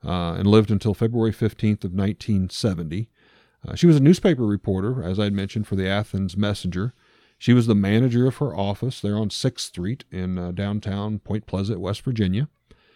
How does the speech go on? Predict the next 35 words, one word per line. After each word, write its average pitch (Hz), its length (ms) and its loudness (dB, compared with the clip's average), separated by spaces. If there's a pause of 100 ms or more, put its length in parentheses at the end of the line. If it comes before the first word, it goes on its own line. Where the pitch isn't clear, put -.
(220)
And 202 160 6
during 180 260 8
the 139 60 6
whole 147 160 6
Mothman 123 540 2
sightings, 110 720 0
uh, 85 460 -8
she - 240 2
was 180 160 4
kinda 107 440 0 (240)
first, 113 300 -2 (320)
first 127 260 -4
boots 107 320 2
on 110 100 0
the 95 80 0
ground, 87 400 0
so 92 160 -4
to 87 80 -10
speak. - 400 -10 (480)
And 101 180 2
she - 180 2
would 120 200 2
pick 143 280 0
up 131 320 -4 (240)
any, 120 600 2 (480)
uh, 82 320 -12
stories 135 680 0
that 104 140 -6
anyone 127 380 0
would 104 160 -2
share 127 300 -4
with 104 220 -2
her 101 180 -2
in 95 40 -2
a 90 120 -6